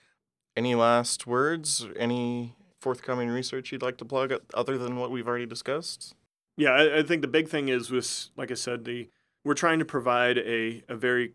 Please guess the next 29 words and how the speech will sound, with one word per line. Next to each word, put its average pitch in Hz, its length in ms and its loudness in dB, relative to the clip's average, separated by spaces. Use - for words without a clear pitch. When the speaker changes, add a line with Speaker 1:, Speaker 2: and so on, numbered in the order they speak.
Speaker 2:
comprehensive 127 800 -2
look 113 340 -4
at 107 160 -12
the, 110 400 -8
uh, 107 200 -10
how 143 200 4
the 135 80 0
Louisiana 123 440 -2
Scholarship 113 500 -8
Program 117 400 -10
has 110 160 -10
been 113 200 -10
affecting 113 460 -10
families 117 540 -6
and 113 140 -10
the 110 80 -8
education 110 420 -8
system 113 380 -10
as 110 100 -10
a 113 60 -12
whole 113 200 -6
down 120 180 -12
in 117 40 -14
Louisiana, 117 500 -12
which 190 160 -4
is 151 80 0
important 127 400 2
both 117 220 -2
for 110 240 -2